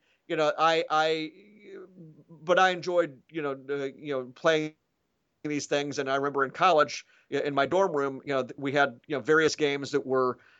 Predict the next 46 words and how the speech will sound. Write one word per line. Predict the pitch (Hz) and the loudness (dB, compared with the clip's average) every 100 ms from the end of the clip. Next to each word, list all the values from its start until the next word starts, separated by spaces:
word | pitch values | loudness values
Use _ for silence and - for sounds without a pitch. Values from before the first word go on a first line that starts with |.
| _ | _
uh, | 127 131 | 2 2
I, | 143 156 165 | 4 4 4
I, | 160 | 4
I | 151 | 2
remember | 160 156 | 2 0
I | 147 | 0
had | 151 139 127 | 0 -2 -4
the, | 139 135 | -10 -10
the | 127 139 | -10 -10
Civil | - 185 160 147 | -2 0 2 2
War | 143 147 | 2 2
game | 135 139 135 | 0 -4 -6
from | - 131 113 | -12 -12 -4
Victory | 160 - 143 | -4 -2 -4
Games, | 123 127 120 117 117 | 0 0 -2 -8 -8
which | 131 135 | -8 -6
was | 120 | -4
an | |
Avalon | 120 131 131 123 123 | 0 2 4 4 2
Hill | 127 123 | 0 0
subsidiary. | 127 - 156 143 139 127 120 113 117 - - - - | -4 -2 2 4 4 4 2 -4 -8 -20 -20 -6 2
Uh, | 139 139 | 2 2
we | 160 156 | 0 0
had | 151 170 127 | 4 2 2
that | 147 156 156 | 2 2 0
mounted | 139 131 156 170 147 139 | -6 -6 -2 -2 -2 -4
on | 143 135 | -4 -4
my | 131 131 | -4 -4
wall, | 123 113 131 139 127 110 92 135 - | -4 0 2 4 4 2 -4 -10 -6
and, | 127 127 127 123 123 | -4 -2 -4 -6 -2
uh, | 131 127 127 | 0 0 0
we, | 139 135 | -2 -4
you | 127 - - - | -6 -14 -8 -2
know, | |
used | 127 135 147 - - - | 0 4 4 2 -2 -2
Stickum | - - 180 147 131 | -2 2 0 0 -2
to | 127 | -2
put | 151 | 0
all | 143 135 | 2 0
the | - | -4
counters | - 151 143 127 120 - | -2 -2 0 -4 -6 -6
on, | 131 127 127 123 _ _ _ - | -4 -4 -6 -12 _ _ _ -2
uh, | 131 131 131 | 0 2 2
on | 143 131 | 0 0
the | |
map. | 123 147 147 131 | -2 2 2 0